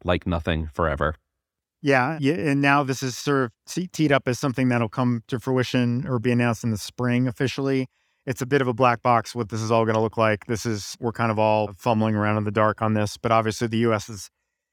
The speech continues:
Speaker 2: deeply invested in getting Japan and the Netherlands and Korea on board with restrictions of some kind that are at least somewhere in the realm of what the U S has put in place. So, so we shall see on that.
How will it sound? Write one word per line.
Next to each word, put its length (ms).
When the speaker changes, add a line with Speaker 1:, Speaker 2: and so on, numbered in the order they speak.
Speaker 2:
deeply 320
invested 360
in 100
getting 220
Japan 380
and 100
the 60
Netherlands 540
and 300
Korea 380
on 300
board 320
with 180
restrictions 520
of 120
some 240
kind 380
that 100
are 80
at 80
least 420
somewhere 500
in 80
the 80
realm 320
of 120
what 220
the 80
U 120
S 100
has 120
put 140
in 120
place. 260
So, 320
so 140
we 140
shall 180
see 240
on 160
that. 260